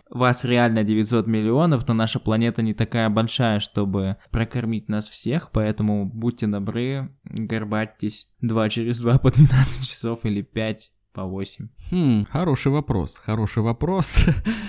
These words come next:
Speaker 2: Ну, может быть, действительно сложнее было, может, э, это можно как-то доказать легко, посчитать, а количество населения измерить, ну, это просто нереально, по сути.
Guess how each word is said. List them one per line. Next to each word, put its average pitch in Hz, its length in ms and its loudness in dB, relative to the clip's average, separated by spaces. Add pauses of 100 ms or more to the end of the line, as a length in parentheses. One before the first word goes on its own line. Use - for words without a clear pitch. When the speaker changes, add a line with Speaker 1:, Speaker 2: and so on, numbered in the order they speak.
(320)
Speaker 2:
Ну, 131 200 6
может 156 240 6
быть, 165 100 6
действительно 123 520 2
сложнее 107 520 4
было, 104 200 6
может, 110 460 6
э, 95 800 2
это 110 200 0
можно 110 340 4
как-то 107 320 0
доказать 110 480 4
легко, 110 720 4
посчитать, 95 680 0
а 92 420 2
количество 104 460 2
населения 104 540 4
измерить, 101 460 4
ну, 95 160 2
это 92 120 -4
просто 104 400 0
нереально, 92 540 0
по - 120 -8
сути. - 340 -10